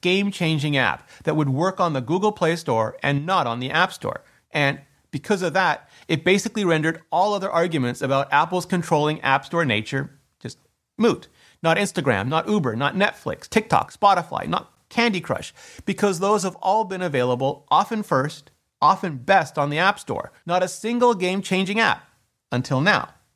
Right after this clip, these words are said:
Because one of the next game-changing apps is games. Not Xbox, not Stadia, not Nvidia, not Facebook, not any of them by themselves, but all of them together. It's inevitable.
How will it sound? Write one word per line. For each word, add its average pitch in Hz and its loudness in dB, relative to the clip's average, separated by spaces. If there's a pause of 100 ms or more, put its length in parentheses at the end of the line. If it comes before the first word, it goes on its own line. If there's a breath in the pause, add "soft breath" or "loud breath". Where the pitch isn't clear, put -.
(140)
Because 170 -2
one 170 2
of 156 2
the 135 -2
next 175 -2
game-changing 165 0
apps - -2 (500)
is 175 0
games. 175 -4 (340 soft breath)
Not 202 2
Xbox, 196 -2
not 160 -2
Stadia, 202 0
not 131 0
Nvidia, 214 0
not 143 -4
Facebook, 208 0
not 170 -2 (160)
any 247 2
of 165 0
them 139 -2
by 135 2
themselves, 156 -4 (160)
but 160 -8
all 208 2
of 123 -2
them 120 -14 (300)
together. 180 0 (420 soft breath)
It's - -18
inevitable. 190 0